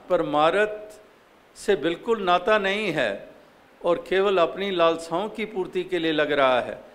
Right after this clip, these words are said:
केवल अपनी खुदगर्जियों के लिए लग रहा है, केवल शोषण के लिए लग रहा है,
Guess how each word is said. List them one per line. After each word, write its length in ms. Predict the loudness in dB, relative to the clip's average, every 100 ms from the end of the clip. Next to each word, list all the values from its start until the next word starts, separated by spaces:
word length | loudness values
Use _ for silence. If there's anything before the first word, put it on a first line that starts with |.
| -20 -20 -20 _
केवल 320 | 2 4 6
अपनी 320 | 4 2 -4 -6
खुदगर्जियों 640 | -4 -2 0 0 -2 -6
के 160 | -2 -2
लिए 300 | 0 0 0
लग 220 | 2 2
रहा 240 | 2 2 0
है, 200 | -4 -12 -18 -20 -20 0
केवल 280 | 2 4 2
शोषण 520 | 0 0 0 0 0
के 160 | 2 2
लिए 180 | 4
लग 220 | 4 2 4
रहा 300 | 4 6 4
है, 180 | 0